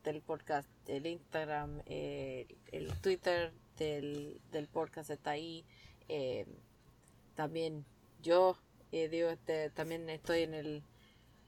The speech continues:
en el Twitter en eso, y si necesitan, si quieren hablar, si quieren contactarse con, con nosotros o, o algo así, le animamos que, que lo hagan, que estamos aquí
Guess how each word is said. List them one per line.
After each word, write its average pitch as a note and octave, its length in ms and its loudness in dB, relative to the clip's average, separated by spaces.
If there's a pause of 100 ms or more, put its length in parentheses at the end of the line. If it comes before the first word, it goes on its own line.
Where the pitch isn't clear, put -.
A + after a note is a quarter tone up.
(220)
en D#3+ 160 -2
el D#3 100 -2
Twitter F3 340 2
en F3+ 60 0
eso, F3+ 200 2
y E3 40 4
si D3 720 -6
necesitan, F#3 1160 0 (680)
si D3 540 -6
quieren G3 560 2 (200)
hablar, F3 360 8
si - 140 -10
quieren F3+ 220 2
contactarse E3 1080 -4
con, D3 340 -6 (420)
con F#3+ 220 2
nosotros D#3+ 520 -6
o, B2+ 240 -6
o D3+ 80 0
algo D#3+ 180 0
así, G3+ 320 -2 (520)
le D3+ 140 0
animamos E3 500 0
que, D3+ 500 -6 (100)
que D#3 160 0
lo D3+ 140 6
hagan, C4 460 10 (100)
que C#3+ 240 -2
estamos D#3+ 420 -2
aquí G3+ 540 -4